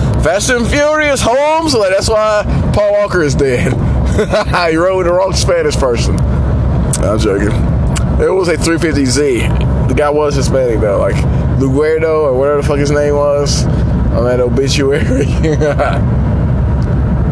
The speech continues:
Been listening to Doug Stanhope lately. Kinda inspirational. Kinda annoying because, no, I'm sorry, I'm sleepy, but whatever.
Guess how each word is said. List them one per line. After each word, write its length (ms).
Been 120
listening 380
to 60
Doug 220
Stanhope 520
lately. 380
Kinda 1000
inspirational. 720
Kinda 540
annoying 1160
because, 840
no, 720
I'm 80
sorry, 260
I'm 60
sleepy, 340
but 80
whatever. 400